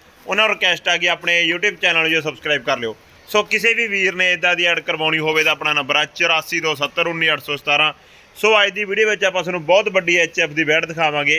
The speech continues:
ਇਹ ਸੇਲ ਆ ਤੇ ਡਾਇਰੈਕਟ ਫਾਰਮ ਦੇ ਵਿੱਚੋਂ ਵੀਡੀਓ ਕਵਰ ਕਰਦੇ ਪਏ। ਦੇਖੋ ਵੀਰਾਂ ਦੇ ਲਗਭਗ ਹੈ ਪੰਜ ਸੱਤ ਨਾਗ ਹੀ, ਪਰ ਲੱਖੇ ਵੇ ਸਾਰੇ ਮੰਨ ਕੇ ਚਲੋ ਸਿਲੈਕਟਡ ਪਸ਼ੂ ਆ, ਨਾਲ ਬੱਚੀਆਂ ਵਗੈਰਾ ਵੀ ਤੇ ਇੱਕ ਦੋ ਕੁ ਨਾਗ ਹੈਗੇ ਆ ਜਰਸੀ ਦੇ ਵੀ। ਸੋ ਇਹਨਾਂ ਦੇ ਵਿੱਚੋਂ ਇੱਕ ਵੈੜ ਅੱਜ ਘਰੇਲੂ ਵੀਰ ਦੀ ਤਿਆਰ ਹੋ ਗਈ, ਇਹ ਸੇਲ ਆ।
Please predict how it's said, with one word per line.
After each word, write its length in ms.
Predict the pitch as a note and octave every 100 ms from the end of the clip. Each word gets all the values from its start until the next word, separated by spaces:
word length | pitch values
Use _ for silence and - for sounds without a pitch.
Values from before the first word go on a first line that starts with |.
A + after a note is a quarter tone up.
| E3+
ਇਹ 60 |
ਸੇਲ 320 | D#3+ C#3+ C3+ D3+
ਆ 120 | D#3 - _ _ -
ਤੇ 100 | G3+
ਡਾਇਰੈਕਟ 360 | E3 F#3+ G3+
ਫਾਰਮ 360 | A3+ E3 D#3+ F#3+
ਦੇ 80 | G#3
ਵਿੱਚੋਂ 240 | F#3+ F3+
ਵੀਡੀਓ 200 | D#3+ F#3
ਕਵਰ 200 | E3+ D3
ਕਰਦੇ 300 | B2+ A#2+ A2
ਪਏ। 120 | A#2+ A#2+
ਦੇਖੋ 260 | B2 C3+
ਵੀਰਾਂ 240 | B2 C3 C3+
ਦੇ 160 | C3+ - - - C3+
ਲਗਭਗ 420 | C#3+ D#3 F3 D#3
ਹੈ 160 | D3 D3
ਪੰਜ 220 | D#3 C#3
ਸੱਤ 180 | C#3 D3
ਨਾਗ 200 | D3 D3+
ਹੀ, 60 |
ਪਰ 180 | D3+ E3
ਲੱਖੇ 360 | C#3+ C#3 E3+ E3
ਵੇ 100 | D#3+
ਸਾਰੇ 300 | D3+ E3+ F3
ਮੰਨ 180 | D3+
ਕੇ 100 | C#3+
ਚਲੋ 260 | C#3+ C#3+ C#3 - - - -
ਸਿਲੈਕਟਡ 560 | - D3+ D#3 - E3
ਪਸ਼ੂ 320 | D3 C3+ C3+
ਆ, 80 | D3+
ਨਾਲ 220 | C#3 C#3
ਬੱਚੀਆਂ 340 | B2+ B2+ - C3+
ਵਗੈਰਾ 280 | B2+ C3 C3
ਵੀ 180 | D3 C#3 - - - -
ਤੇ 140 | E3
ਇੱਕ 140 | E3+ E3
ਦੋ 140 | D#3+
ਕੁ 60 | C#3+
ਨਾਗ 200 | C#3 B2+
ਹੈਗੇ 260 | C3 C#3
ਆ 60 | C3+
ਜਰਸੀ 360 | C#3 B2+ -
ਦੇ 100 | A2
ਵੀ। 120 | F#2+ F2+ - - -
ਸੋ 140 | - E3+
ਇਹਨਾਂ 200 | F3+ G3
ਦੇ 60 | F#3+
ਵਿੱਚੋਂ 280 | E3+ E3+ D#3
ਇੱਕ 160 | -
ਵੈੜ 240 | C#3+ D3+ D#3
ਅੱਜ 100 | C#3+
ਘਰੇਲੂ 320 | E3 D#3+ C#3
ਵੀਰ 140 | C3
ਦੀ 100 | B2
ਤਿਆਰ 240 | B2 B2+ B2
ਹੋ 100 | A#2+
ਗਈ, 100 | C3+
ਇਹ 180 | C#3+ C#3+
ਸੇਲ 280 | B2+ A#2+
ਆ। 120 | C3